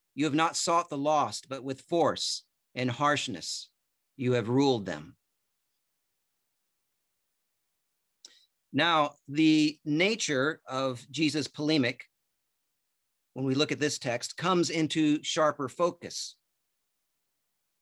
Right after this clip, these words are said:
He calls them thieves and bandits. I think our translation said outlaws.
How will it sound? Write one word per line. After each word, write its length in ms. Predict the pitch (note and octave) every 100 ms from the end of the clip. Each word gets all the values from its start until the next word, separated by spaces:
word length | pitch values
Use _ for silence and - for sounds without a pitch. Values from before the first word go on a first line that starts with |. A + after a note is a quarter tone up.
| _ _ _ _ _ _
He 160 | D3+
calls 400 | E3 F3+ F3+ D#3+
them 340 | C3+ D3 D3 C3 C3+ C#3 -
thieves 400 | F#3 G3+ F#3+ D3
and 280 | C#3 D3 C3+
bandits. 420 | D3 D#3 A#2+ -
I 60 | G#2
think 180 | C#3 C3
our 100 | B2
translation 520 | C3+ A#2+ C3 A#2+ A#2
said 200 | A#2+ G#2+
outlaws. 600 | C3 B2 G2+ F2+ D#2+ -